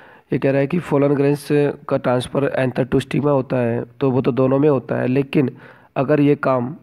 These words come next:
anther to stigma ट्रांसफर का काम अगर same, important चीज़, same flower में होता है तो वो self होता है, और ये, अगर यही काम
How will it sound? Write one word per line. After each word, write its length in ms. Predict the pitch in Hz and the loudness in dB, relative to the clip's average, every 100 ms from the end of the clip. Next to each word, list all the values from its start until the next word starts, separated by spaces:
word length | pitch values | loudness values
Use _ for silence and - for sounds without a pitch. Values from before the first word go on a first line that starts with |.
| - | -6
anther 260 | 135 135 139 | -4 -2 -2
to 160 | 139 | -4
stigma 340 | 139 139 123 127 | -2 -2 0 0
ट्रांसफर 440 | 120 120 113 117 | 0 -4 -4 -4
का 100 | 123 | -4
काम 260 | 120 117 104 | -2 -2 0
अगर 360 | 113 120 113 - _ _ - - - _ | -2 -2 -4 -8 _ _ -20 -20 -20 _
same, 500 | - - 143 143 127 | -12 -2 2 2 0
important 760 | 123 - - 123 123 117 120 113 | -2 -8 -8 -4 -2 -2 -4 -4
चीज़, 360 | 101 98 - | -6 -8 -12
same 320 | - - 143 - | -10 -2 -2 0
flower 320 | 151 131 131 | 0 0 0
में 120 | 131 | 0
होता 220 | 123 127 | 0 -2
है 220 | 104 104 - _ _ - | -4 -6 -12 _ _ -6
तो 60 | |
वो 100 | 160 | -6
self 400 | - 139 127 127 | -2 -2 -2 -2
होता 220 | 120 - | -6 -4
है, 200 | 95 82 - _ _ _ _ - - _ _ _ | -6 -8 -14 _ _ _ _ -20 -20 _ _ _
और 200 | 143 - 131 | -2 -2 -4
ये, 280 | 120 123 - | -4 -4 -4
अगर 200 | 131 127 | -2 2
यही 260 | 143 135 131 | 2 4 2
काम 440 | 127 139 127 120 | 2 0 0 -4